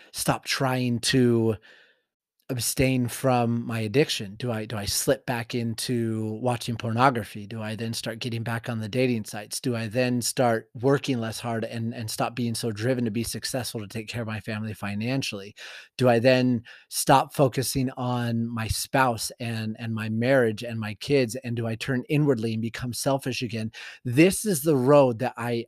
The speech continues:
I was essentially given a vision of what would happen if, if I even make the choice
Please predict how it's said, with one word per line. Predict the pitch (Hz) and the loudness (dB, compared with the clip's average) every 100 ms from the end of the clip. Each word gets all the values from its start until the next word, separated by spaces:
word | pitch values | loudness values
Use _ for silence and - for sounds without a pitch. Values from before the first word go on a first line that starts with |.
| - | 0
I | 131 | 2
was | 135 113 - - _ _ - | 4 2 -4 -12 _ _ -6
essentially | - 269 294 - 151 | 0 4 4 4 2
given | 120 156 135 | 6 6 6
a | 117 | 2
vision | 107 139 127 120 | 6 6 6 2
of | 110 101 | -4 2
what | 131 160 | 4 4
would | 147 117 | 0 -2
happen | 127 117 117 110 123 | -4 -4 -4 -4 -6
if, | 117 - - _ _ - | -8 -8 -16 _ _ -10
if | 131 | -2
I | 127 127 | 2 4
even | 131 127 123 120 | 4 2 0 0
make | 113 - | -2 -4
the | 107 | -10
choice | - 113 107 | -6 -6 -6